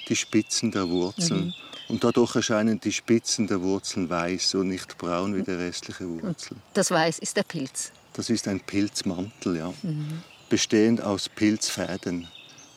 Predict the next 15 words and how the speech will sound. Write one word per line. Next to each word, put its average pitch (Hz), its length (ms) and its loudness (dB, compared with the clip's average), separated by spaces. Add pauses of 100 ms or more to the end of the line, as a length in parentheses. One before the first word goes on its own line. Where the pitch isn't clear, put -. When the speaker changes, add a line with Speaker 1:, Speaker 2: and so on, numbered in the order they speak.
Speaker 1:
Und 104 200 0
der 101 80 0
Pilz - 640 0 (400)
dringt 120 360 8
dann 104 180 2
auch 107 420 2
in 120 200 2
die 107 140 6
Wurzeln 104 500 2
ein, 101 240 0
und 117 160 2
zwar 104 240 0
zwischen 139 540 2
die 117 160 4
Rindenzellen. 95 960 -2